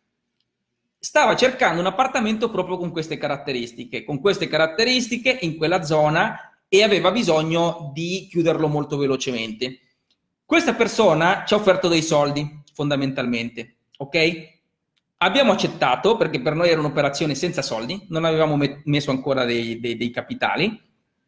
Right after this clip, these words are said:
e proprio questo è, è, è la tipologia di operazione che si chiude senza soldi. Ora,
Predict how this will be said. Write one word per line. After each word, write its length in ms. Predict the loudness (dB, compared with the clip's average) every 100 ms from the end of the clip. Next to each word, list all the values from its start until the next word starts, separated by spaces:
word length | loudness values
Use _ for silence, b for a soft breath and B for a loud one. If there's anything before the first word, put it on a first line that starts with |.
| _ _ _ _
e 160 | 0 2
proprio 300 | 4 4 4
questo 240 | 4 4
è, 260 | 2 2 0
è, 140 | 0
è 100 | 2
la 120 | 0 0
tipologia 440 | -2 0 2 2
di 60 | 2
operazione 460 | 2 2 2 0
che 80 | -2
si 140 | -6
chiude 200 | -2 -2
senza 260 | 0 -2 -2
soldi. 480 | -4 -2 -4 -4 -10 b b b b
Ora, 680 | 4 4 4 0 -10 -20